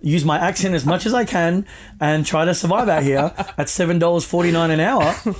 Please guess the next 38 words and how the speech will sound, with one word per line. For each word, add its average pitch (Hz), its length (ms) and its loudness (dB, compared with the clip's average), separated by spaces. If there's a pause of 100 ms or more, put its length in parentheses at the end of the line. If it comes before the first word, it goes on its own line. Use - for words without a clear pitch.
(340)
And, 170 340 2
um, 180 540 0
<laughs> - 120 -16 (380)
I 139 140 2
was 147 180 0
just 143 160 -2
very 156 200 2
lucky 165 340 0
that 151 140 -2
Lance 147 300 0
had 143 140 -2
retired. 151 680 0 (380)
Uh, 139 240 2
he'd 139 180 0
left, 147 380 0
he, 143 180 -2
he 143 140 0
was 135 100 0
doing 151 220 0
indie 151 240 0
work 156 280 0
and 131 80 -2
he 131 60 -2
wasn't 139 320 -2
doing 139 480 0 (300)
stuff - 400 -2
at, 135 100 0
uh, 131 220 0
developmental. 131 880 -2 (280)
And 127 120 0
he 156 80 2
decided 147 380 0
to 143 100 -2
open 139 180 0
up 131 100 -2
his 131 120 -2
own 127 140 0
school. 147 380 -2